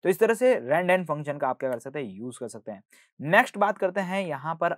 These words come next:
अगला जो है यहाँ पर वो है rand f फंक्शन है। यहाँ पर rand n फंक्शन जो होता है ये भी आपको जनरेट करके देता है नंबर को, but ये आपके पास क्या होता है,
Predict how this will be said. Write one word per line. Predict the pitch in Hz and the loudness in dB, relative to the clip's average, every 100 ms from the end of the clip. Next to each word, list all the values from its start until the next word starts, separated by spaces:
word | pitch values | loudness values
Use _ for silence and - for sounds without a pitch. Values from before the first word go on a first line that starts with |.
| - | -6
अगला | 139 170 175 | -6 0 0
जो | 160 151 | 0 -2
है | 135 143 139 | 0 0 0
यहाँ | 123 123 120 | -4 -6 -6
पर | 135 156 - | -2 -2 -4
वो | 113 147 | -6 -2
है | 147 147 170 - 113 | 0 0 0 -6 -6
rand | 135 160 175 - - 156 | -4 -4 -6 -14 -4 2
f | 185 - | 2 0
फंक्शन | 180 165 185 170 | -4 -4 -8 -6
है। | 165 | -6
यहाँ | 147 | -4
पर | 139 170 _ _ _ _ - | -2 -4 _ _ _ _ 2
rand | 160 247 269 | 6 8 6
n | 269 | 2
फंक्शन | - 185 - 214 | 2 0 0 -6
जो | 185 170 | -4 -4
होता | 147 151 139 | -4 -2 -2
है | 135 147 - | -2 -4 -6
ये | 120 135 165 | -8 0 0
भी | 151 190 | 0 2
आपको | 208 170 165 196 - | 4 2 -2 -4 -6
जनरेट | 117 - 151 170 | -4 -4 -2 -2
करके | 165 147 147 | -2 -4 -6
देता | 156 | -6
है | 147 147 | -4 -4
नंबर | 104 104 131 165 | -6 -10 -4 -4
को, | 156 175 _ _ _ - | -4 -8 _ _ _ 4
but | 160 160 - 156 | 8 8 4 -4
ये | 156 185 226 | -2 4 4
आपके | - 170 160 | 4 2 2
पास | 175 175 | 0 2
क्या | 175 | 0
होता | 165 165 | 0 -2
है, | 170 208 | -2 -2